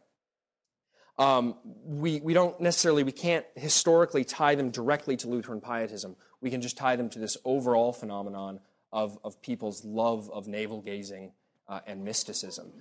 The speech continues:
Uh, it, it's just, just, I'm just looking at, at the history. Um, there are particular groups, though,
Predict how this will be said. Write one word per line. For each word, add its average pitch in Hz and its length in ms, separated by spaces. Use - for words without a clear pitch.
Uh, 120 260
it, 131 200
it's 135 240
just, - 260
just, - 240
I'm 120 120
just - 260
looking 139 280
at, 113 180
at 113 160
the 107 60
history. 101 460
Um, 127 440
there 165 340
are 247 240
particular 208 600
groups, 131 320
though, 101 240